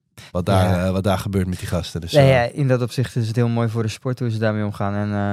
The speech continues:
Speaker 2: eh, ja, daar, daar gaan we nu de komend jaar ook weer veel van zien. Dus in dat opzicht, ik denk, ja, die, die zullen denk ik niet meer voor de Olympische Spelen gaan. Wat verwacht jij? In ieder geval Blumenveld?
Speaker 1: Nee, dat verwacht ik
Speaker 2: Dat
Speaker 1: niet,
Speaker 2: denk
Speaker 1: nee.
Speaker 2: ik niet. Dus ik denk dat ze zich volledig gerichten op die,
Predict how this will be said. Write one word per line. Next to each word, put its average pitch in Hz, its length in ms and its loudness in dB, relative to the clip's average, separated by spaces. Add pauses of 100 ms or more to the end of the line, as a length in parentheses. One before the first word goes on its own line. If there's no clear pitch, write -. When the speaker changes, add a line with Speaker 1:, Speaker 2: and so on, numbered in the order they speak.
Speaker 2:
eh, 101 60 -4 (680)
ja, 127 140 6
daar, 123 220 2
daar 131 160 2
gaan 127 220 0
we 127 60 -2 (100)
nu 131 180 -4
de 120 100 -8
komend 131 320 0
jaar 131 120 2
ook 135 100 0
weer 143 160 0
veel 135 220 -2
van 120 160 -2
zien. 113 300 0 (720)
Dus 107 140 -2
in 117 120 4
dat 117 160 2
opzicht, 117 340 -4
ik 113 120 -4
denk, 113 180 0
ja, 117 160 2
die, 113 180 -4
die 110 140 0
zullen 113 460 2 (560)
denk 123 180 4
ik 110 100 4
niet 123 120 4
meer 120 120 2
voor 113 140 -2
de 113 60 2
Olympische 113 320 2
Spelen 143 240 2
gaan. 147 140 0
Wat 135 160 -2
verwacht 143 240 -2
jij? 151 160 0
In 175 100 -2 (160)
ieder 139 140 0
geval 139 180 0
Blumenveld? 151 540 -2 (500)
Speaker 1:
Nee, 95 260 4
dat 95 160 0
verwacht 90 320 0
ik 113 80 -2
Speaker 2:
Dat 95 80 0
Speaker 1:
niet, 92 100 2
Speaker 2:
denk 123 140 4
Speaker 1:
nee. 113 80 2
Speaker 2:
ik 113 60 2
niet. 127 140 2
Dus 120 140 -2
ik 113 100 -4
denk 120 140 0
dat 120 120 -4
ze - 120 -10
zich 120 280 -8
volledig 139 320 -2
gerichten 127 340 -4
op 117 100 -8
die, 117 340 2